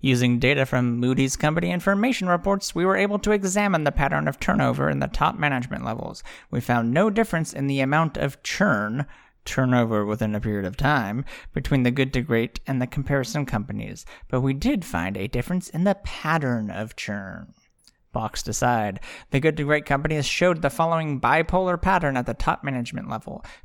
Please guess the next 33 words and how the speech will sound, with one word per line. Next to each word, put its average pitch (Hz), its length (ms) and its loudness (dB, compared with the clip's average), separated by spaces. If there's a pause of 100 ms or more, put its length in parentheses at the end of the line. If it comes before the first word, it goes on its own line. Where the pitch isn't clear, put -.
People 156 260 4
either 127 280 2
stayed 202 480 4
on 202 120 2
the 202 80 4
bus 202 260 2
for - 140 0
a 170 60 6
long 185 220 4
time 185 400 2
or 131 180 0
got 127 260 2
off 127 180 2
the 127 80 0
bus 127 300 0
in 135 80 -2
a 127 60 0
hurry. 127 420 0 (300)
In 170 120 -2
other 165 260 2
words, 151 220 4
the 151 120 2
good 160 160 2
to 165 60 2
great 151 180 0
companies 156 500 -2
did 143 180 0
not 147 400 -2
churn 185 360 2
more, 120 300 4
they 120 200 0
churned 127 600 -4
better. 98 760 -2